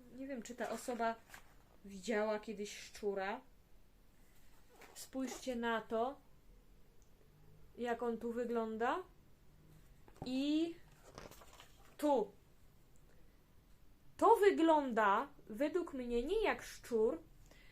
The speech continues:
tylko jakby ktoś skrzyżował teriera z kotem i, y, takim dzikim chomikiem.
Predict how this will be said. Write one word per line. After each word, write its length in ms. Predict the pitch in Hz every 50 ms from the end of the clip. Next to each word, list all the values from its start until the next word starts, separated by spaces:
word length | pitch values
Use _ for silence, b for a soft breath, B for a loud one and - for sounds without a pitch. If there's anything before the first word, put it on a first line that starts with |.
| B B B B B - -
tylko 300 | - 302 302 - 330 330
jakby 800 | 330 330 339 330 285 285 - 320 330 330 320 320 320 320 311 -
ktoś 360 | - - - - 330 - -
skrzyżował 680 | - - - - - 311 277 269 320 302 294 311 302 285
teriera 800 | 294 - 269 285 277 269 247 254 269 277 285 302 339 370 403 381
z 160 | - - -
kotem 600 | - - - 294 302 302 302 - 349 370 370 381 - - -
i, 380 | 269 247 247 247 240 240 233 b b b b b b b - - - - - - - - - - - -
y, 120 | 214 220
takim 420 | - 262 247 - 262 254 247 233
dzikim 340 | 208 254 262 269 302 285 269
chomikiem. 600 | 262 - 277 254 247 247 247 247 - 359 392 453